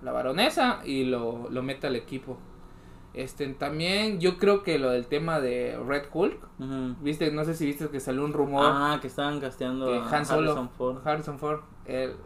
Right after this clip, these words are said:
Speaker 1: para el nuevo. Y yo la verdad, de hecho eso me causó así, este, controversia, lo de Marvel, porque, pues, ya ves, el, es que es casi el mismo tema
Speaker 2: Mm,
Speaker 1: que,
Speaker 2: ya,
Speaker 1: que
Speaker 2: con
Speaker 1: Chadwick.
Speaker 2: Chadwick
Speaker 1: O sea,
Speaker 2: Boseman.
Speaker 1: pues, no hubo recast para Chadwick,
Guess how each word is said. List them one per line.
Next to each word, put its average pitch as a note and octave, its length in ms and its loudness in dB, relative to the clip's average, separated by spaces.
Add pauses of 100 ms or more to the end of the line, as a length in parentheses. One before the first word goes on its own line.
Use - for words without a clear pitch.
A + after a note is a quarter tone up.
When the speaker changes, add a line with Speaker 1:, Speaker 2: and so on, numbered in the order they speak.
(120)
Speaker 1:
para B2 200 0
el B2 60 -2
nuevo. B2 360 0
Y C#3+ 280 -4
yo F#3+ 160 6
la A3 120 8
verdad, F3 400 4 (260)
de A3 100 10
hecho E4 140 10
eso F4 140 8
me F4+ 160 2
causó F#3+ 760 4 (960)
así, D#3 560 0
este, C#3+ 500 2
controversia, B2+ 680 0
lo C3+ 140 2
de B2 100 2
Marvel, D#3 460 2
porque, C3+ 840 4
pues, D3 120 4
ya F3 80 6
ves, F#3 140 4
el, E3 280 0
es D#3+ 140 -2
que F3+ 100 4
es F3 100 2
casi G3+ 300 2
el F#3 140 2
mismo E3+ 380 0
tema D3 340 0
Speaker 2:
Mm, D3+ 100 0
Speaker 1:
que, B2+ 200 4
Speaker 2:
ya, B2+ 300 2
Speaker 1:
que C3 80 2
Speaker 2:
con B2+ 80 2
Speaker 1:
Chadwick. D3+ 460 4 (420)
Speaker 2:
Chadwick B2 300 -6
Speaker 1:
O A#2 40 -6
sea, C#3+ 160 2 (100)
Speaker 2:
Boseman. C3+ 280 -2 (460)
Speaker 1:
pues, C3 140 -4
no D#3+ 100 4
hubo F3 120 6
recast C#3 440 2
para C3 240 6
Chadwick, B2+ 400 0